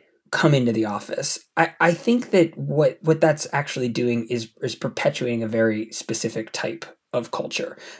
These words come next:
I refer to this sort of as the, as the monoculture.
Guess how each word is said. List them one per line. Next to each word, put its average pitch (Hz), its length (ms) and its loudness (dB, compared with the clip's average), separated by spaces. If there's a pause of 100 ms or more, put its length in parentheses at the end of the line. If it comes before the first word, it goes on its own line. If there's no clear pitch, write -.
I 170 60 6
refer 160 320 6
to 143 80 6
this 123 180 0
sort 120 220 0
of 120 140 -2
as 123 460 2
the, 117 340 -6 (400)
as 135 180 6
the 123 60 2
monoculture. 110 840 0